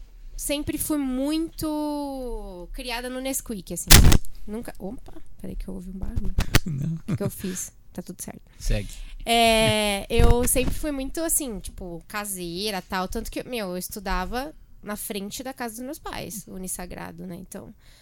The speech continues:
Speaker 1: nunca tive esse negócio de aventureira.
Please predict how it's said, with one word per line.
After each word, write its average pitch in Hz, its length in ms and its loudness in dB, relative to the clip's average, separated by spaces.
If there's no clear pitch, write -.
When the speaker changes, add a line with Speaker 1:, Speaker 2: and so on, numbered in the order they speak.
Speaker 1:
nunca 320 280 -6
tive 262 260 -6
esse 262 160 -6
negócio 220 480 -6
de 185 280 -10
aventureira. 180 800 -8